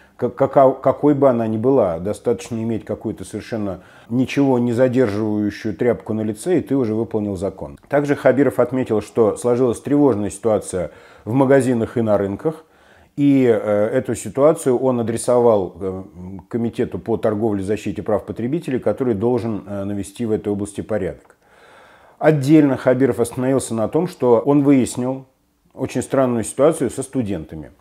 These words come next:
Оказывается, в Уфе, как он выразился, болтается четыре с половиной тысячи студентов, которые проживают в общежитиях. Из них тысяча студентов — это иностранные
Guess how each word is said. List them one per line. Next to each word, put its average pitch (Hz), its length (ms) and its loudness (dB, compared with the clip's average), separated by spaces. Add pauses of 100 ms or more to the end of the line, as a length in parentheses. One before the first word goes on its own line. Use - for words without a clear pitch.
(120)
Оказывается, 101 720 0
в 110 80 -2
Уфе, 170 240 -2
как 151 220 0
он 120 120 -2
выразился, 101 460 -4
болтается 107 560 0
четыре 104 300 -6
с - 60 -12
половиной 104 340 -4
тысячи 101 320 -10
студентов, 98 520 -8
которые 156 460 -2 (320)
проживают 147 540 4
в 135 40 0
общежитиях. 139 680 -2 (300)
Из 127 120 0
них 151 260 2
тысяча 156 360 0
студентов — 113 500 -4
это 107 220 -2
иностранные 101 800 -2